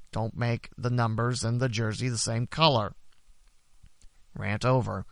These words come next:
for now. But yeah, new Cleveland Indian jerseys. The Navy jersey is now the away Cleveland font. It's the,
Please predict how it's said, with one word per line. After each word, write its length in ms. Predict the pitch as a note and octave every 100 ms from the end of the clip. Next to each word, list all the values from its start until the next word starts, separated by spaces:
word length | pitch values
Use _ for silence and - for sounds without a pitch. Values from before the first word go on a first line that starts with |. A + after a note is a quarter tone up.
| - - _ _ _ -
for 160 | -
now. 280 | F#2+ F2 - - - - - - - - - -
But 120 | E3+
yeah, 200 | G3 E3+ - - -
new 200 | - G3+
Cleveland 440 | F#3 E3+ E3+ D#3+ D3
Indian 380 | C#3+ C#3 C#3 C3
jerseys. 640 | B2+ C3 C3+ C3 B2+ - - - - - - - - - -
The 520 | A#2+ D3 D#3 D#3 D#3 -
Navy 680 | D3 F#3 G#3+ F#3+ G3 F3+ E3 C#3
jersey 560 | C3+ C#3+ C3 C#3+ D3+
is 260 | C#3 C3 A#2
now 640 | C3+ C#3 C#3 C3+ C3 B2 -
the 480 | A#2 A#2 A#2 A#2 - _ - - -
away 840 | B2 A#2+ A#2+ D3 C#3+ C3+ A#2 G#2+ F#2+ - - - - - -
Cleveland 600 | - C#3+ B2+ G#2+ A2+ G#2 -
font. 520 | A#2 A2 G2+ E2+ -
It's 300 | A2 G#2 -
the, 400 | - A2+ A2 G#2+